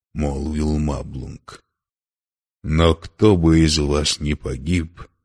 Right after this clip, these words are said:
недоброе то будет деяние.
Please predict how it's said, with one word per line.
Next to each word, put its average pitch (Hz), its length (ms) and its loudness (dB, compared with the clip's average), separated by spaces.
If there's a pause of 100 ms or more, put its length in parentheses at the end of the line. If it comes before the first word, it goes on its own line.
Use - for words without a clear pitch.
(680)
недоброе 87 1040 6
то 76 240 0
будет 73 400 0
деяние. 65 920 -4